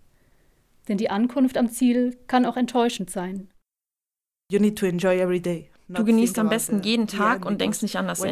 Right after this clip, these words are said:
Speaker 2: you
Speaker 3: Ende.
Speaker 2: arrive at Trieste
Speaker 3: Wenn du in
Speaker 2: or at
Speaker 3: Triest
Speaker 2: your
Speaker 3: am Ziel
Speaker 2: destination,
Speaker 3: ankommst, wirst
Speaker 2: you
Speaker 3: du
Speaker 2: are not
Speaker 3: vielleicht
Speaker 2: gonna
Speaker 3: nichts
Speaker 2: find
Speaker 3: finden.
Speaker 2: anything. Maybe it's gonna be raining.
Speaker 3: Vielleicht regnet
Speaker 2: You're
Speaker 3: es,
Speaker 2: gonna be
Speaker 3: vielleicht
Speaker 2: alone.
Speaker 3: bist du allein und dein Nachtlager
Speaker 2: You're
Speaker 3: ist
Speaker 2: gonna sleep in
Speaker 3: unbequem.
Speaker 2: a bad bed. Uh, no, you just need to
Speaker 3: Nein,
Speaker 2: think about
Speaker 3: am besten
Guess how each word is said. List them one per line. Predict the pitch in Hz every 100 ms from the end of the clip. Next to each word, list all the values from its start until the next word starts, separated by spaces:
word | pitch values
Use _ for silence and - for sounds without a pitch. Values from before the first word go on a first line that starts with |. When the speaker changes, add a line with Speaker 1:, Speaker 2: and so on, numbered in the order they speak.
| 185
Speaker 2:
you |
Speaker 3:
Ende. | 185
Speaker 2:
arrive | 175 190 180
at | 170 -
Trieste | 185 175
Speaker 3:
Wenn | 196
du | 202
in | 202
Speaker 2:
or |
at | 160
Speaker 3:
Triest | 175 196 269 185 180
Speaker 2:
your | 160
Speaker 3:
am | 185
Ziel | - 254
Speaker 2:
destination, | 196 180 190
Speaker 3:
ankommst, | 185 208 233 - -
wirst | 214 214
Speaker 2:
you |
Speaker 3:
du | 196
Speaker 2:
are |
not | 196
Speaker 3:
vielleicht | 196 190
Speaker 2:
gonna | 202
Speaker 3:
nichts | - 180
Speaker 2:
find | 233
Speaker 3:
finden. | 220 165
Speaker 2:
anything. | 180 160 - - _ - -
Maybe | 175 180 190
it's | 185 -
gonna | 180 180
be | 175 180
raining. | 185 196 226
Speaker 3:
Vielleicht | 226 185 -
regnet | 226 226 220 208
Speaker 2:
You're |
Speaker 3:
es, | 226
Speaker 2:
gonna | 185 175
be | 175
Speaker 3:
vielleicht | 180
Speaker 2:
alone. | 180
Speaker 3:
bist | 196 202
du |
allein | 170 175 202 247
und | 185
dein | 175
Nachtlager | 175 196 190 185 180
Speaker 2:
You're |
Speaker 3:
ist | 180
Speaker 2:
gonna | 190
sleep | 214 190 185
in | 170
Speaker 3:
unbequem. | 175
Speaker 2:
a | 165
bad | 160 180 175 - 165
bed. | 165 170 175 180 -
Uh, | 175 175 170 165
no, | 185 180 170 - - -
you | 180
just | 185 185
need | 185 190
to | 175
Speaker 3:
Nein, | 185 175 175
Speaker 2:
think | 170
about | 160 160 165
Speaker 3:
am | 180
besten | 180 208